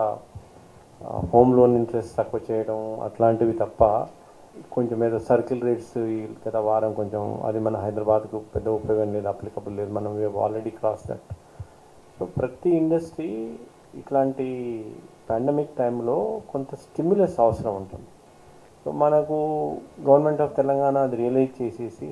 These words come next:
central government ఆ benefits pass on చేయకున్నా కూడా మన ఇండస్ట్రీని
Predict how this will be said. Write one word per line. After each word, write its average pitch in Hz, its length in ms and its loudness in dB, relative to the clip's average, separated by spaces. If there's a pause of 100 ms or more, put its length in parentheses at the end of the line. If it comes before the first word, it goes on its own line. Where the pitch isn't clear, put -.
central 123 280 -4
government 120 460 -2
ఆ 117 60 2
benefits 110 560 -8
pass 110 240 -4
on 107 220 -6
చేయకున్నా 101 380 -12
కూడా 104 260 -8 (680)
మన 123 120 4
ఇండస్ట్రీని 151 920 0